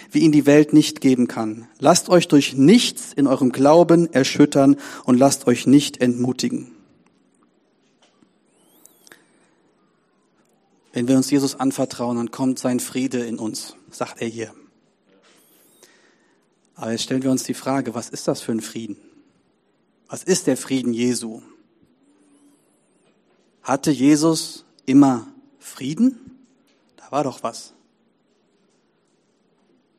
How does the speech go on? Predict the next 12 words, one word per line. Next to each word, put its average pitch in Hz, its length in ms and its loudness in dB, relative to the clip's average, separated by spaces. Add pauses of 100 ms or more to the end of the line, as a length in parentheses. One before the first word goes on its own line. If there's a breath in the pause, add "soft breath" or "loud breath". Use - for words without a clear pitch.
(800)
Als 127 220 -6
Jesus 156 280 2
auf 143 160 -2
der 139 160 -2
Erde 147 340 -2
war, 147 160 2
war 147 140 0
nicht 196 200 0
immer 139 180 2
Frieden 117 400 -6
um 127 160 -6
ihn. 151 260 0